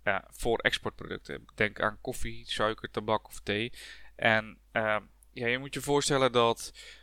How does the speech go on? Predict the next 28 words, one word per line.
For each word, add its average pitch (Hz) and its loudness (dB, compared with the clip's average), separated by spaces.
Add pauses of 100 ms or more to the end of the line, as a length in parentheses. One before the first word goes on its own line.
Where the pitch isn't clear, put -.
(260)
zo'n 120 0 (480)
exportproduct 135 0
een 120 -8
heel 135 0
ander 131 -4
proces 135 0
heeft 123 0
om 123 -6
te 120 -8
verbouwen. 117 6
En - -16
dat 127 0
zorgde 151 6
ervoor 127 6
dat, 117 2
doordat 123 4
ze 123 0
zo 135 6
intens 131 2
bezig 131 4
waren 117 8
met 117 -8
die 117 -2
een 131 2
vijfde 131 6
van 113 -6
hun 113 -8
land, 120 -6